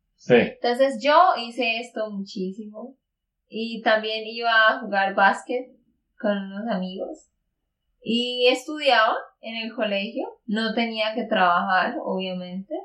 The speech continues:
Speaker 2: Ah, otra cosa que es diferente es que en Colombia, si eres mayor, si eres menor de dieciocho años, no puedes trabajar. Acá en Estados Unidos sí pueden trabajar, ¿verdad?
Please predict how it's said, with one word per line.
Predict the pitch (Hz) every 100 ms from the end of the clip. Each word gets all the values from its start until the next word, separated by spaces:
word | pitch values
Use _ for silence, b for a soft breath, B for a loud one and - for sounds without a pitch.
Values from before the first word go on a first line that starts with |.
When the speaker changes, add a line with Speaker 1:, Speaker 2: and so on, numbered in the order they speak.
| _ _ _ _ _ -
Speaker 2:
Ah, | 247 285 262
otra | 247 269 277
cosa | 294 320 311
que | 294
es | 254
diferente | 247 247 202 190 196 202 220 214 _ _ _ _
es | - 208 -
que | 262 233 226 226 220 -
en | 208
Colombia, | 214 196 190 190 233 285 339 - _ _ _ _ _ _ _
si | 220 - 226 214
eres | 208 208 214
mayor, | 220 202 214 190 - 196 -
si | 233 202
eres | 202 208
menor | 202 190 190 233 202 185 -
de | - 190
dieciocho | 190 185 185 190 190 214
años, | 202 214 311 -
no | 226 196
puedes | 196 185 -
trabajar. | 170 165 202 240 262 - - _ _ _ _ _ _
Acá | 180 208 226
en |
Estados | - - 240 240 240
Unidos | 202 202 208
sí | 226 208
pueden | 208 202 208
trabajar, | 190 185 180 220 254 226 180
¿verdad? | 170 175 277